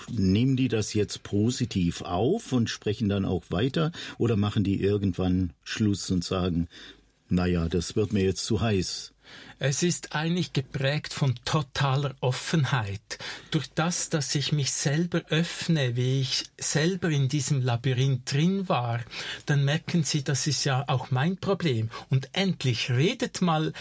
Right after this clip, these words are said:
Speaker 2: jemand drüber. Und dann auch die, das Gefühl, dass der, die Lust nie gestillt wird, dass es eben etwas Tieferes gibt als vielleicht eben ein hundert-Euro-Glück, oder?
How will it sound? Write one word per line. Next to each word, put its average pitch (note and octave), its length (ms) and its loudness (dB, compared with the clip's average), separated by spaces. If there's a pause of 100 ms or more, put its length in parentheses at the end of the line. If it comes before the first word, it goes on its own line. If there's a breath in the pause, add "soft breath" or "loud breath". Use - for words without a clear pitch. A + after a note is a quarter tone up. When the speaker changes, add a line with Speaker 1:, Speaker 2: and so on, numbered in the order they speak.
(120)
Speaker 2:
jemand D3+ 480 2
drüber. B2+ 420 2 (360 loud breath)
Und D3 260 0
dann D3+ 220 0 (100)
auch D3 280 -2 (220)
die, C3+ 220 2 (680 loud breath)
das - 200 0
Gefühl, F3+ 500 0
dass C#3+ 300 0
der, A#2+ 180 0 (800 loud breath)
die C#3 80 4
Lust D#3 400 2
nie D3+ 320 4
gestillt - 680 -2
wird, - 460 -4
dass C3+ 180 0
es C#3 140 0
eben C#3+ 420 0 (260 loud breath)
etwas C3 420 0
Tieferes G#3+ 720 0
gibt G#3+ 400 -4
als D#3 260 2
vielleicht D#3 420 0
eben E3 320 2
ein D3 300 2
hundert-Euro-Glück, E3+ 2000 0
oder? D#3+ 320 2